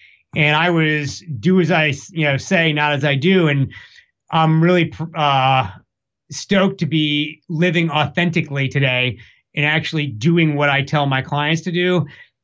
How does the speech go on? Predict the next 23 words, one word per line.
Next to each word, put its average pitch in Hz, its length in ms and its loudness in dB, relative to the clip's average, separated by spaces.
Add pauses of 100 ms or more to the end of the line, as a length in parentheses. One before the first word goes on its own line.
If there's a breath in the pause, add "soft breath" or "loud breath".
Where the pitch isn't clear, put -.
And 139 640 2 (580)
I 165 140 0
didn't 254 160 2
think 185 160 0
I 190 120 0
had 220 80 0
any, 170 280 -4
I, 156 240 -6
I 190 140 -2
didn't 226 180 -2
think 185 140 0
I 165 120 2
had 165 200 0
any 196 260 -2
digestive 131 540 -4
health 135 240 0
issues. 135 360 0
And 143 80 0
it 160 80 -4
turned 180 200 2
out 170 100 4
I 151 80 2
had, 131 460 0